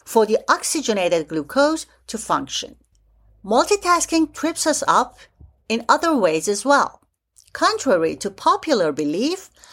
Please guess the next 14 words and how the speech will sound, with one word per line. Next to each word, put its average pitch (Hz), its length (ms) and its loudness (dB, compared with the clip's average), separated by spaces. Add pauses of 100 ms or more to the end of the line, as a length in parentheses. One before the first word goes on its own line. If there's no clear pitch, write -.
(240)
multitasking 370 1000 0
doesn't 403 340 0
actually 254 540 -2
save 190 360 -2
you 294 120 -4
time. 359 420 -2 (920)
When 254 160 2
you 262 100 2
jump 349 460 0
back 330 260 2
and 302 140 2
forth - 560 -4
between 170 480 -4
tasks, - 720 -2